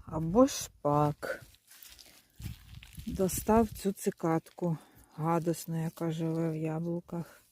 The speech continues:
Ну, не тільки в яблуках. Ось очки, бачите, дирка яка. Зрізали до нормальної віточки. Ось, оп,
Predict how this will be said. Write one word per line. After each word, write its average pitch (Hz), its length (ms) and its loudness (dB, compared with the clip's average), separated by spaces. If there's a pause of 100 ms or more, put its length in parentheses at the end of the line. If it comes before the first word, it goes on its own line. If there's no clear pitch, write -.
(1200)
Ну, 262 140 0
не 160 120 -2
тільки 233 260 -4
в 175 60 2
яблуках. 160 720 -4 (1400)
Ось - 240 -16
очки, 185 380 -6
бачите, 190 640 -6 (160)
дирка 185 420 -4
яка. 185 380 -6 (2250)
Зрізали 185 800 6
до 160 380 2 (880)
нормальної 160 920 0
віточки. 170 680 -6 (1500)
Ось, 190 300 -10 (260)
оп, 294 160 -6